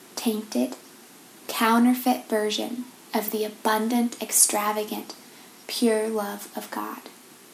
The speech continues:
There is a cost that we pay to go after our idols. Hosea also says, "Let us strive to know the Lord. His appearance is as sure as the dawn. He will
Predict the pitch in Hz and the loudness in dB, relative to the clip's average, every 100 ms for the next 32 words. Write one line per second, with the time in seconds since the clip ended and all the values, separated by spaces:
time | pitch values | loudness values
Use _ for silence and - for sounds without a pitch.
0 | - - - - - - - - - - | -20 -20 -20 -20 -20 -20 -20 -20 -8 2
1 | 226 233 254 277 - 214 208 - - - | 4 6 4 2 -2 -4 -4 -4 -2 -4
2 | - - - - - - 233 233 233 - | -8 -20 -20 -20 -14 -8 -2 0 -2 -4
3 | 226 233 247 - - - - - - 220 | -6 -6 -8 -12 -20 -20 -20 -14 -4 -2
4 | 214 202 214 - 196 208 208 214 214 - | 0 -2 -2 -8 -8 -8 -8 -8 -8 -8
5 | - - - - - - - - - - | -4 -4 -6 -14 -20 -20 -20 -20 -20 -20
6 | - - - - - - - - - - | -20 -20 -20 -20 -20 -20 -20 -20 -8 2
7 | 220 226 220 214 214 220 220 - 220 208 | 4 6 4 4 2 2 2 2 2 -2
8 | 220 - - - - - - 240 233 226 | -2 -4 -4 -10 -20 -20 -2 6 8 8
9 | - - 247 233 233 240 240 233 220 220 | 6 4 6 10 10 8 4 0 2 0
10 | 220 214 208 202 202 - - - - - | -2 -2 -4 -6 -12 -18 -20 -20 -6 4
11 | 240 220 - - 269 226 - 240 - - | 4 4 2 4 6 4 0 -4 -4 0
12 | 220 - - - - 214 208 196 196 - | 2 2 4 4 4 2 -4 -2 -2 -2
13 | - - - 214 240 - - - - - | -4 -6 -8 -10 -12 -16 -20 -20 -10 4
14 | 247 220 190 | 4 4 0